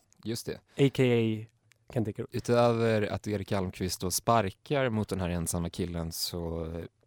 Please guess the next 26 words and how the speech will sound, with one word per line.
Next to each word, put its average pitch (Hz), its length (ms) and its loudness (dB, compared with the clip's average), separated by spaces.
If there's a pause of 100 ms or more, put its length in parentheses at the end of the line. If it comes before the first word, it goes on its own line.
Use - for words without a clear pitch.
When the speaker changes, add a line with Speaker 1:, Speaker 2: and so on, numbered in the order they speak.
(260)
Speaker 1:
Christian 101 360 -2
Westling 101 580 -2
utdelar 87 460 -8
också 87 560 -6
en 98 140 -4
knuff - 480 -6 (640)
mot 90 220 -8
honom. 82 220 -8 (800)
Så - 120 0
det 139 80 2
ser 147 180 2
ju, 135 200 2
eh, 117 60 -6 (920)
inte 120 500 2
så 131 220 0
bra 113 380 2
ut 87 180 -6
om 92 80 -2
man 90 100 -2
säger 90 220 -2
så 113 380 2
för 95 260 0
de 95 180 -4
här 85 240 -6
toppolitikerna - 1000 -6
inom 170 340 -4